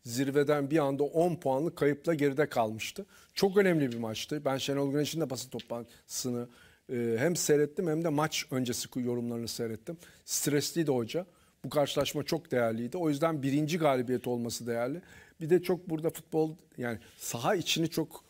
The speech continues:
konuşuyoruz. Saha dışına çok sakmıyoruz ama bir şeyi unutmayalım. Ertuğrul, e, Ertuğrul Doğan'ın da yaptığı, yani başkanın yaptığı,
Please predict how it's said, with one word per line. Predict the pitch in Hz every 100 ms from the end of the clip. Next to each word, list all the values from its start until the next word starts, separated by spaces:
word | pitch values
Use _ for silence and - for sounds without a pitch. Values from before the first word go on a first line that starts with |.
| -
konuşuyoruz. | 131 120 127 113
Saha | 131 135
dışına | 135 131 143
çok | - 123
sakmıyoruz | - 151 147 151 165
ama | 160 123
bir |
şeyi | - 151
unutmayalım. | 156 156 139 135 156 - - -
Ertuğrul, | 127 135 - 151 151 - -
e, | 143 123 123 131 156 - - _
Ertuğrul | - 113 117 143 139
Doğan'ın | 123 135 139 151 135
da |
yaptığı, | 107 95 - 110 135 - _ _ _ -
yani | 104 110 120
başkanın | 110 113 - 127
yaptığı, | 127 117 101 - 123